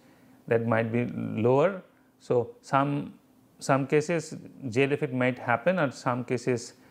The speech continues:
gel effect may not happen. So, these are two independent phenomena. Of course, some, some text might, uh, uh,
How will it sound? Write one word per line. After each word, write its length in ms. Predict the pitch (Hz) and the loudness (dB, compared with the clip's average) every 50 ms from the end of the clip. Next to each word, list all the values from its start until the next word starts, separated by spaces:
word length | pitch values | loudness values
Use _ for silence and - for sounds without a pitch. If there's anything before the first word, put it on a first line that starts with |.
| - - - - - - - - - - - - - - 127 110 104 104 - - | -20 -20 -20 -20 -20 -20 -20 -20 -20 -20 -20 -14 -8 -4 -4 -4 -4 -4 -6 -6
gel 240 | 107 107 131 131 127 | 0 2 2 2 2
effect 240 | 123 - - 123 113 | 0 0 -2 -2 -2
may 120 | 110 113 113 | -2 -2 0
not 200 | 113 117 113 113 | 2 2 2 0
happen. 300 | - 107 - - 101 101 | -2 -6 -4 -4 -6 -2
So, 120 | - 147 | -2 -2
these 260 | 127 120 147 156 151 | 0 2 2 2 4
are 240 | 165 160 156 143 - - - - - | 4 4 2 2 -2 -8 -18 -16 -8
two 100 | - 156 | -4 -4
independent 580 | 151 143 143 147 151 139 156 151 156 151 147 - | -2 -2 -2 -2 -2 -2 -2 -2 0 -2 -2 -2
phenomena. 480 | - 143 135 131 131 127 135 160 208 - - - - _ _ _ - | -2 -2 0 0 0 0 0 -2 -4 -4 -8 -20 -20 _ _ _ -6
Of 140 | 127 - - | -6 -4 0
course, 200 | - 143 135 - | 2 2 2 2
some, 300 | - 139 131 135 127 - - - _ _ _ - - _ _ _ _ | 2 2 2 0 -2 -6 -10 -20 _ _ _ -20 -20 _ _ _ _
some 340 | - - 147 139 143 131 - | 0 2 2 2 2 0 0
text 380 | - 147 147 147 - - - - | 2 2 2 0 -4 -14 -8 -4
might, 480 | 143 135 127 131 131 127 131 - - | -2 -2 0 0 -2 -2 -4 -2 0
uh, 220 | 143 123 120 120 113 - - - - - | 0 2 2 0 -4 -6 -12 -18 -12 -8
uh, 260 | 117 113 113 110 107 | -6 -4 -4 -4 -4